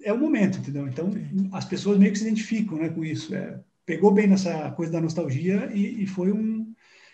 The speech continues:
Speaker 1: acho que é um nicho a ser observ-, a ser observado, assim, mais de perto, até fazer Cobra Kai, sabe? Então, toda essa coisa do, do voltar agora no tempo. Então,
Speaker 2: Sim.
Speaker 1: eu, pô, eu faria de boas, assim, algo que se passa nos anos oitenta, noventa, porque acho que é o mercado, é ali que
Speaker 2: É o
Speaker 1: tá o
Speaker 2: mercado.
Speaker 1: dinheiro, entendeu?
Speaker 2: É.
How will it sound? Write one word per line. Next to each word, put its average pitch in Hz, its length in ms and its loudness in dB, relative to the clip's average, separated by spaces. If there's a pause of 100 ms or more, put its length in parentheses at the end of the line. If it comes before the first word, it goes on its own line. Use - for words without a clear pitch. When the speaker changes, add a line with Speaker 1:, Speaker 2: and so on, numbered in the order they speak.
(120)
Speaker 1:
acho 147 280 -8
que - 60 -4
é 214 60 2
um 220 80 2
nicho 214 340 4
a 208 60 0
ser - 100 -4
observ-, 254 320 -4
a - 80 -4
ser - 120 -2
observado, 226 480 -2
assim, - 140 -8
mais 165 180 -2
de 196 60 -2
perto, 185 340 0
até 135 140 -8
fazer 139 300 -10
Cobra 170 300 2
Kai, 185 260 0
sabe? 143 240 -6
Então, 135 160 -10
toda 226 240 -2
essa 214 160 -4
coisa 220 260 -2
do, 160 300 -4
do 147 100 -10
voltar 180 460 0
agora 190 240 2
no 156 140 -4
tempo. 196 360 -6 (380)
Então, 156 260 -2
Speaker 2:
Sim. 190 100 4
Speaker 1:
eu, 185 40 -4
pô, 226 180 -4
eu 143 220 -8
faria 170 260 0
de 247 120 4
boas, 208 300 4
assim, 180 180 0
algo 185 160 2
que - 80 -6
se - 40 -12
passa 190 220 2
nos 180 80 2
anos 180 140 2
oitenta, 180 420 0
noventa, 170 420 0
porque 220 520 -6 (180)
acho 139 340 -10
que - 80 -4
é 180 60 2
o 185 60 4
mercado, 170 420 0
é 139 60 -4
ali 147 240 -10
que - 60 -10
Speaker 2:
É - 0 -
o - 40 -20
Speaker 1:
tá 190 80 -2
o 190 40 4
Speaker 2:
mercado. 190 140 4
Speaker 1:
dinheiro, 180 260 4
entendeu? 143 220 -8
Speaker 2:
É. 139 200 -10